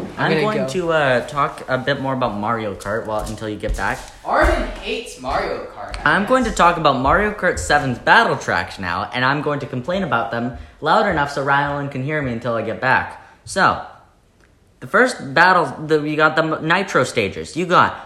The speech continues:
Speaker 1: Honeybee Hive. I liked this one to an extent. It was fun, but only to an extent. This feels really barren without Rylan here. I'm gonna,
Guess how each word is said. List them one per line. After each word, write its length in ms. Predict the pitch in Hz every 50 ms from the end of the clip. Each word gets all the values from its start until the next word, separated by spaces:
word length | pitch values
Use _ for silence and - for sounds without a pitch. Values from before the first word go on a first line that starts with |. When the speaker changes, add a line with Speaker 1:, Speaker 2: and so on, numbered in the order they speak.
| - -
Speaker 1:
Honeybee 600 | - - 214 269 294 294 277 208 190 214 214 -
Hive. 560 | - 131 175 160 151 135 95 78 76 - - - - - _ _ _ _ _ _ _ _ _ _ -
I 160 | 147 185 233 254
liked 380 | 240 233 233 220 - - -
this 220 | 135 123 - - -
one 380 | 107 104 98 101 117 139 139 - - _ - _ _ _ _ -
to 140 | - 214 214
an 80 | 214
extent. 540 | 220 220 - - - 113 87 - - - - - _ _ _ _ _ _ _ _ _ _ _ _ _ _ _ _ _ _ _ _ _ _ _ _ _ _ _ _ _ -
It 180 | 151 160 -
was 180 | 156 170 170 -
fun, 460 | - - 247 247 208 170 185 214 226 - - - - _ _ _ - _ - - -
but 160 | - 190 185 147
only 260 | 123 123 127 131 131
to 200 | - 143 139 139
an 100 | 135 143
extent. 560 | 147 - - 214 208 165 123 - - - - -
This 140 | 113 - -
feels 220 | - 135 135 117
really 200 | 120 147 175 175
barren 300 | 151 156 160 156 143 131
without 260 | 120 - 123 117 101
Rylan 300 | 101 107 104 98 90 87
here. 120 | 92 85 85
I'm 140 | 85 85
gonna, 160 | 92 90 87